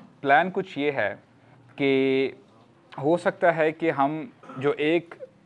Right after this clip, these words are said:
पर्टिकुलर पर्सनैलिटी है, उनके बारे में जब हम डिस्कस करेंगे, तो हो सकता है जब उनका एक इंसिडेंट हमारे सामने आए, we'll stop it right there, और उसके बारे में हम ये एक दूसरे से पूछेंगे कि आपको इस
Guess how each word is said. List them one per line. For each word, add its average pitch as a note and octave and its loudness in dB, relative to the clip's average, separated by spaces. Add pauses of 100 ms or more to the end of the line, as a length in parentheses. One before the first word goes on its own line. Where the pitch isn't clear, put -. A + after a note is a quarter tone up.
(140)
पर्टिकुलर F3 0
पर्सनैलिटी D#3 0
है, D#3 -2
उनके D3 -6
बारे C3 2
में D#3 -6
जब C#3 -4
हम D3 -8
डिस्कस C3+ -6
करेंगे, C#3 0 (520)
तो D#3 2
हो D#3 2
सकता F#3 -2
है F#3 4
जब E3 -2
उनका E3+ 0
एक E3+ 0
इंसिडेंट F#3+ -2
हमारे D3 2
सामने D3+ -4
आए, C#3+ -2 (440)
we'll D3+ 0
stop E3+ 2
it G3 -2
right E3 2
there, C#3+ 0 (680)
और D3 6 (100)
उसके F3+ -2
बारे E3+ 4
में F3+ -4
हम D3+ -4
ये D3+ 2
एक F3 -2
दूसरे D#3+ -6
से F3 -4 (220)
पूछेंगे F3+ -4 (640)
कि D3 2 (100)
आपको D#3+ 4 (180)
इस E3 -4